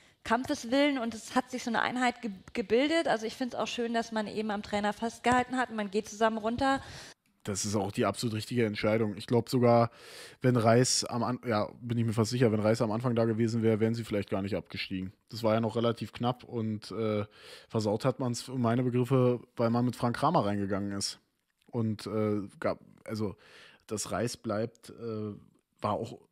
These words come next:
Speaker 2: so unter den Fans, was ich gelesen hab, eigentlich klar, dass man den halten will. Und, ähm,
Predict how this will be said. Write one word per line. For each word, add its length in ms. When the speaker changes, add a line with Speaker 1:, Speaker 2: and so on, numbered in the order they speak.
Speaker 2:
so 180
unter 160
den 140
Fans, 240
was 100
ich 120
gelesen 360
hab, 260
eigentlich 520
klar, 400
dass 140
man 120
den 180
halten 300
will. 200
Und, 640
ähm, 720